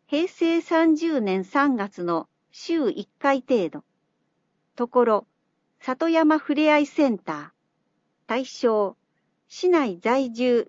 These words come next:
在勤の中学生以上三人。申し込み先着順。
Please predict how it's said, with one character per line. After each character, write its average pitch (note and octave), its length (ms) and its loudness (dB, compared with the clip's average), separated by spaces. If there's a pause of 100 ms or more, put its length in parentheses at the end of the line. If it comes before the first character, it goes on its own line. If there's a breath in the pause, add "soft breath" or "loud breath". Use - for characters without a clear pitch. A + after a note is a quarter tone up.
在 C4 280 0
勤 A#3+ 340 -2
の A3+ 220 -4 (320)
中 E4 260 0
学 E4+ 260 -4
生 D#4+ 300 -2
以 D4+ 180 -2
上 E3+ 340 0
三 A#3 400 -4
人。 E3 260 -4 (460)
申 B3 180 0
し - 140 -16
込 B3 120 0
み A#3 120 -2
先 G#3+ 280 -8
着 F#3+ 300 -8
順。 E3+ 240 -10